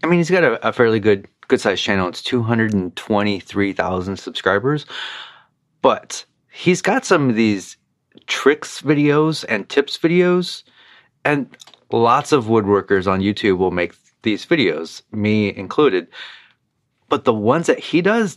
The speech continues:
they are, they seem like brand new ideas, and I am amazed every time I, I watch them. So, uh, I think this guy approaches woodworking a little bit different,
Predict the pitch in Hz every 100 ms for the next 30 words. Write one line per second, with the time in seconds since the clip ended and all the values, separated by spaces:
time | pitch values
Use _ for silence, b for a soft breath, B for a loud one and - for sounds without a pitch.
0 | - 147 185 294 294 226 _ - 151 -
1 | 214 277 254 - _ - 123 143 170 180
2 | 175 156 131 139 156 156 - 113 107 113
3 | - - - - _ 117 120 113 110 123
4 | 120 113 101 104 123 123 98 - - 110
5 | 117 117 107 98 95 92 90 - - 101
6 | 98 95 95 - - - - _ - 104
7 | 98 92 - B B B B B B -
8 | 113 101 98 87 - _ _ _ _ -
9 | - 151 165 165 - 131 117 - 113 127
10 | 123 101 95 110 104 101 101 92 - 101
11 | 113 123 104 107 - 107 - 82